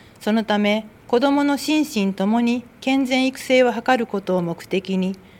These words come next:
全国的に子ども会設立の波が起きました。藤沢市では昭和二十一年頃に、本町村岡地区で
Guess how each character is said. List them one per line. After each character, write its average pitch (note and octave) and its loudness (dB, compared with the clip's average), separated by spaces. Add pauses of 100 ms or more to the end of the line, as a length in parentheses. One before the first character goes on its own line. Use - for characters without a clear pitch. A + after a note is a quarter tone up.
(140)
全 C4+ 4
国 D4 2
的 C4 -2
に B3+ 2
子 C4 2
ど D4 2
も D#4 0
会 G#3 2
設 G3 -4
立 G#3 -6
の A#3+ -2
波 A3+ 2
が G3 4
起 - -12
き D#3+ -12
ま D#3 -10
し - -12
た。 - -10 (520)
藤 C#4 2
沢 E4 8
市 B3 -6
で A#3+ 6
は G3 2 (160)
昭 D4 2
和 D4 4
二 D#4 4
十 C4 2
一 F3+ -2
年 A#3 2
頃 G#3+ 2
に、 E3 -6 (340)
本 C#4+ 2
町 E3+ -4 (160)
村 C4 4
岡 D4 2
地 - -6
区 G3+ -6
で F3 2